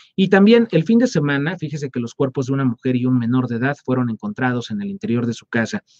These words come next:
en el municipio de Zacatlán. De acuerdo con los reportes, eh, el hallazgo fue realizado por el hijo mayor de la víctima, debido a que los vecinos, bueno, pues se comunicaron con él porque llevaban, llevaban días sin saber de la madre y del menor.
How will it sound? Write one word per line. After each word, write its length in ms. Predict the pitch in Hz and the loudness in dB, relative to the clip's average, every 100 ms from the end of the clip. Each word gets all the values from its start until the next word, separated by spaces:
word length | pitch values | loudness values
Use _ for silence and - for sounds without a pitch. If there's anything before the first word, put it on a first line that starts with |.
| - - | -8 2
en 180 | 139 | 6
el 80 | 135 | 8
municipio 520 | 123 117 - 131 131 | 6 6 2 2 2
de 40 | 127 | 2
Zacatlán. 460 | 143 - 156 190 | -2 -8 -2 -2
De 60 | 175 | 0
acuerdo 240 | 190 190 | 0 0
con 160 | 185 135 | 2 0
los 100 | 127 | 0
reportes, 560 | 123 147 127 131 - - - - _ - | -2 -2 -2 -2 -8 -10 -20 -20 _ -6
eh, 280 | 110 113 | -2 2
el 100 | 117 | 2
hallazgo 420 | 131 165 180 131 127 | 4 4 0 -2 -4
fue 200 | 135 131 | -2 0
realizado 520 | 127 107 - 123 123 | 0 -2 -4 -4 -4
por 180 | 113 104 | -4 -4
el 100 | 113 | -4
hijo 180 | - | -4
mayor 280 | 107 101 117 | -6 -2 -2
de 80 | 120 | 0
la 140 | 131 | 0
víctima, 380 | 135 127 110 113 | 0 0 -2 -2
debido 320 | 104 110 120 | -2 0 0
a 60 | 117 | -2
que 120 | 110 | -4
los 160 | 104 127 | -4 -2
vecinos, 460 | 131 170 190 190 _ - _ - | 0 2 2 -2 _ -20 _ -14
bueno, 140 | 320 | -4
pues 160 | 190 127 | -2 -2
se 120 | 127 | -4
comunicaron 480 | 120 120 120 139 135 | -2 0 0 0 0
con 200 | 143 135 | 2 2
él 100 | 127 | 2
porque 300 | 135 - 113 | -2 -4 -4
llevaban, 640 | 113 117 139 123 113 107 - | -2 0 0 0 -2 -6 -6
llevaban 460 | 110 113 117 110 | -4 -2 -2 -2
días 280 | 117 117 113 | 0 -2 -2
sin 140 | 104 | -8
saber 360 | 101 107 117 117 | -8 -4 -2 -2
de 180 | 123 117 | -4 -2
la 100 | 113 | 0
madre 420 | 131 139 131 135 - | 0 2 0 0 -2
y 200 | 117 110 | -2 0
del 180 | 101 | -2
menor. 240 | 87 76 | -6 -8